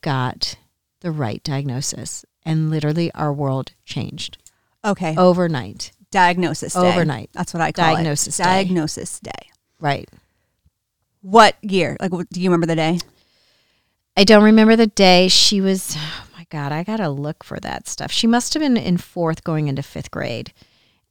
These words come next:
Speaker 1: And she's in seventh grade now. So it was, like, two years ago. Yeah.
Speaker 2: So it was
Speaker 1: Two
Speaker 2: during covid.
Speaker 1: It was during covid. Yeah. They were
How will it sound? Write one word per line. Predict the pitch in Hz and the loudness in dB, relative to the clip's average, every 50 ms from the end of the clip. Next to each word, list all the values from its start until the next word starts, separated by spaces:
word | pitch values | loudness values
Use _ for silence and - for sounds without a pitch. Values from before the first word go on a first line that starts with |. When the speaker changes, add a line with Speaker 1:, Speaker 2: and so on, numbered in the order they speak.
| _ | _
Speaker 1:
And | - 156 156 156 147 147 147 147 151 151 151 147 - - - | -2 0 0 2 2 2 2 0 0 0 -2 -2 -4 -4 -4
she's | - - - 185 170 165 160 165 - | -4 -2 -2 -2 -2 -4 -4 -4 -4
in | 160 156 156 156 156 151 151 156 156 156 | -2 0 0 0 0 0 0 0 -2 -2
seventh | - - - 147 147 156 165 - | -4 -6 -4 -4 -2 -4 -4 -4
grade | - 151 143 143 - | -4 -4 -4 -4 -6
now. | 143 135 127 123 131 160 196 | -8 -6 -6 -6 -4 -6 -6
So | - - 190 | -6 -8 -8
it | 160 | -8
was, | 160 - | -8 -8
like, | 131 - - | -10 -10 -12
two | - - - 165 | -14 -10 -8 -6
years | 151 147 143 143 139 147 - | -6 -4 -4 -4 -4 -4 -6
ago. | 170 - 185 185 202 233 269 262 - _ _ _ _ _ _ _ - | -6 -4 -2 -2 -2 -2 -4 -6 -10 _ _ _ _ _ _ _ -12
Yeah. | 185 156 160 208 | -8 -4 -4 -4
Speaker 2:
So | 240 208 185 | -2 -2 -2
it | 180 | -2
was | 190 165 | -2 -2
Speaker 1:
Two | - - 202 | 0 0 0
Speaker 2:
during | - 190 190 185 180 | 2 2 0 -2 -2
covid. | 170 - - 185 175 160 165 160 160 180 - - | -4 -4 -4 -4 -4 -2 -4 -6 -6 -6 -8 -4
Speaker 1:
It | - 190 | -2 0
was | 185 180 - | 0 0 0
during | - 180 165 165 175 208 | 0 2 4 4 4 2
covid. | - - 175 151 156 160 151 190 214 - | 2 0 0 -2 0 -2 -2 -4 -4 -6
Yeah. | - - 175 151 147 160 | -6 -2 0 0 0 0
They | 175 170 160 | 0 0 0
were | 165 165 | 0 -2